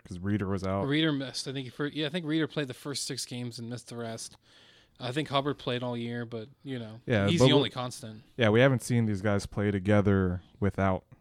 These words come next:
Speaker 1: Hendrickson, so it's gonna
Speaker 2: Yeah.
Speaker 1: be interesting to see. I think
Speaker 2: I feel like Hubbard's playing so much better with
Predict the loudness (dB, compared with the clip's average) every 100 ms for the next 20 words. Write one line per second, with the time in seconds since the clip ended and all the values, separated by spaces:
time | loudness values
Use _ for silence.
0 | -6 -4 -4 -6 -6 -6 -2 -2 0 0
1 | 2 4 4 2 0 0 0 0 0 2
2 | 2 2 4 4 2 -6 -16 _ _ _
3 | _ -16 -6 -2 -2 -2 -2 -2 -6 -6
4 | -10 -8 -6 -6 -6 -8 -8 -8 -8 -10
5 | -10 -8 -8 -10